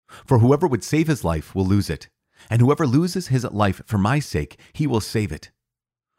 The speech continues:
For what does it profit a man if he gains the whole world and loses or forfeits himself?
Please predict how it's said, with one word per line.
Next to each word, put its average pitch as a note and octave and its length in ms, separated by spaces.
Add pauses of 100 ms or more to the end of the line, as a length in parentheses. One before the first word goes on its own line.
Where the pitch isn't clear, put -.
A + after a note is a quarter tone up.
(140)
For A#2+ 140
what D3+ 180
does G#3 140
it - 100
profit B2 320
a F#2+ 40
man D2+ 300
if - 120
he A#2+ 80
gains C3 340
the G2 220
whole D#3 220
world F2 380
and G2 160
loses A#2+ 300
or G2 100
forfeits D#3 480
himself? F2+ 600